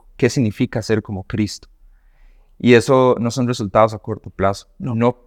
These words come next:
Speaker 1: pueden ser resultados a corto plazo. Tiene que ser un proceso donde yo estoy, eh, vertiéndome en otra persona, donde yo estoy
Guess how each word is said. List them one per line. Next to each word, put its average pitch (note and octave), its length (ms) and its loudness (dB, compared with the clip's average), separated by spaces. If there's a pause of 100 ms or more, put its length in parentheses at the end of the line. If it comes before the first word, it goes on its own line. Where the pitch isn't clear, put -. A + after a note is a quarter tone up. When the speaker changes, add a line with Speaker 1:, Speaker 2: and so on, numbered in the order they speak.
Speaker 1:
pueden D3 260 8
ser A#2 160 -6
resultados A2 480 -8
a G2+ 60 -18
corto G#2 340 -8
plazo. G2 380 -8 (360)
Tiene C3 180 2
que C3+ 100 -2
ser B2+ 160 -4
un B2+ 100 -2
proceso B2 720 0
donde G#2+ 320 -4
yo G#2+ 80 -4
estoy, B2+ 460 0 (300)
eh, A2 540 0 (520)
vertiéndome C#3 560 2
en B2+ 80 4
otra B2+ 180 -4
persona, A#2 560 0
donde G#2 280 -4
yo G#2 100 -2
estoy A#2+ 500 2